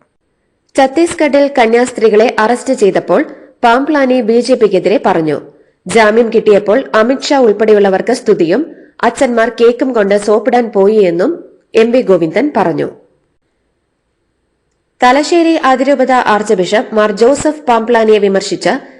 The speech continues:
സി പി എം സംസ്ഥാന സെക്രട്ടറി എം വി ഗോവിന്ദന്റെ പ്രസ്താവന ഫാസിസ്റ്റ് ശക്തികളുടേതിന് സമാനമാണെന്ന്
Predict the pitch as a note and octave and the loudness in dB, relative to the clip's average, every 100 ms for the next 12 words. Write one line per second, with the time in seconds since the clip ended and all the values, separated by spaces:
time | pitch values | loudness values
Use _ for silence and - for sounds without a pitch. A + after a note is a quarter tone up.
0 | _ - C#4 C#4 D4 C#4+ C#4 A#3 A3+ A#3+ | _ -6 -4 -2 -2 -2 -4 -6 -2 -2
1 | A3+ A3 G#3 G3 G3 F#3+ G#3+ A3 A#3+ A3+ | -2 -2 -4 0 0 0 0 0 0 0
2 | G#3 G3 F#3+ F#3+ F#3+ F3+ F3+ G3 F3 D#3+ | 0 0 -2 -2 -2 -4 -4 -6 -4 -4
3 | A#3+ - - _ _ B3 B3+ B3+ C#4+ C#4+ | -6 -8 -20 _ _ -2 -2 -2 -4 -4
4 | C4+ G#3+ - A3+ G#3+ G3 F#3+ F3+ G3+ C4 | -2 -4 -2 0 2 2 0 0 -2 -2
5 | G#3+ A3 A3+ G3+ E3+ D#3 G3 | -2 0 -2 -2 -2 -2 -4